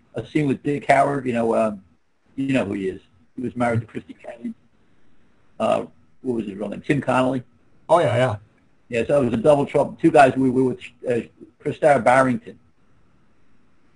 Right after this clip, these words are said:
Speaker 1: And she was, like, nineteen, and I did a, it was a double, it was a kind of like a, uh, what do you call it, a, um, spit roast scene.
Speaker 2: Sure.
Speaker 1: And I did a cum shot in her face, and Taja got upset with me that I came in her face. I don't know.
Speaker 2: Huh.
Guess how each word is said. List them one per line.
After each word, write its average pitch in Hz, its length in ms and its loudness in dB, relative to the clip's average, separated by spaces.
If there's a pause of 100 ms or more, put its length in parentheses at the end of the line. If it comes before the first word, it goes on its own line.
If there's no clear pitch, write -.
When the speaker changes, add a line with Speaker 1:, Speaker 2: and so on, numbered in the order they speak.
Speaker 1:
And - 160 -16
she - 120 -6
was, 135 140 -4
like, 110 200 -6
nineteen, 107 300 -10
and 113 220 -2
I 110 120 -2
did 123 240 -6
a, 113 80 -4 (140)
it 131 60 -6
was 120 120 -2
a 117 60 -2
double, 127 340 2
it 131 80 -4
was 113 100 -6
a 113 220 -4
kind 131 200 -2
of 113 60 0
like 113 220 0
a, 107 320 -2
uh, 101 60 -12 (320)
what 135 120 -4
do 131 60 2
you 120 60 2
call 95 380 -4
it, 101 60 -6
a, 98 260 -6
um, 95 120 -14 (200)
spit - 260 -4
roast 110 260 -8
scene. 95 240 -10 (840)
Speaker 2:
Sure. 143 340 -8 (120)
Speaker 1:
And 120 100 -16
I 117 40 -12
did 117 140 -10
a 117 40 -8 (120)
cum 139 140 -2
shot 127 280 -2
in 123 80 -2
her 107 140 -4
face, 139 480 -2
and 104 200 -8 (1400)
Taja 131 300 -2
got 107 140 -4
upset 131 240 -4
with - 80 -6
me 101 160 -8
that 92 40 -8
I 95 100 -6
came 104 220 -8
in 92 60 -10
her 92 80 -10
face. 101 320 -8
I 101 60 -10
don't 95 60 -12
know. 95 180 -14 (280)
Speaker 2:
Huh. 170 180 -6